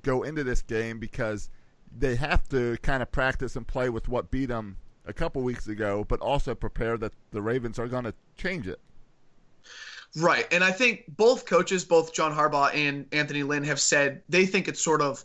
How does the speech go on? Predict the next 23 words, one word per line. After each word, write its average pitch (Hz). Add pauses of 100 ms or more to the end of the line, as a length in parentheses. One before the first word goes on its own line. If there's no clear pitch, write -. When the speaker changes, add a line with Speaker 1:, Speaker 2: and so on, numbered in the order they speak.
Speaker 2:
a 135
wash. 151
I 180
can't 220
tell 185
if 156
that's 151
gamesmanship 170
and 139
positioning 156
in 143
the 131
media 180
or 208
not, 220 (400)
but 180
I 185
would 202
say 190 (240)
if, 175
I 180
mean, 175
if -